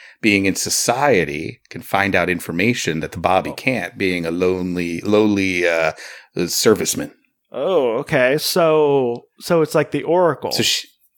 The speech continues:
Speaker 1: she becomes his Oracle, exactly, because she, you know, she has access to the telegraph, she has access to people,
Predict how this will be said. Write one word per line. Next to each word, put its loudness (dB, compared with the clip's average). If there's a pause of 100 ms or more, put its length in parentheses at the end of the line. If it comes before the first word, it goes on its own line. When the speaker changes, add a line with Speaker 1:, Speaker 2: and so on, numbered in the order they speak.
(420)
Speaker 1:
she 2
becomes 2
his 4
Oracle, 2
exactly, 0
because 2
she, 2
you -2
know, -4
she 0
has 2
access -2
to -12
the -16
telegraph, 2
she 0
has 0
access -2
to -12
people, 2